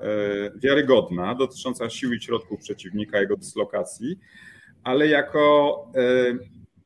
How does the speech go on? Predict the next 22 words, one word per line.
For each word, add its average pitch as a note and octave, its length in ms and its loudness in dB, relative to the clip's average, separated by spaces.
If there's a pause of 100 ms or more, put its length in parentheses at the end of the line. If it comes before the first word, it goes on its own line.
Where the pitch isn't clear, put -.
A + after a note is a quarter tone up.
(800)
taka, C3 720 0
e, B2 40 -4 (760)
informacja, D3 640 -2
która C#3 300 0
ma D3 140 2
nimi, D3 600 2 (320)
e, - 220 -20
manipulować, C3+ 840 2
ma B2+ 120 0
ich C3 100 -4
zachęcać C#3 520 0
do F2+ 120 -2
ataku. - 480 -10 (1500)
Ma B2+ 260 0
wręcz D#3 300 0
omijać, D3 680 0 (300)
e, B2+ 40 4
kwestie D3 500 -4
związane C3 640 -2
z B2 60 -14
potencjalnymi B2+ 580 0
zagrożeniami. A2 920 -2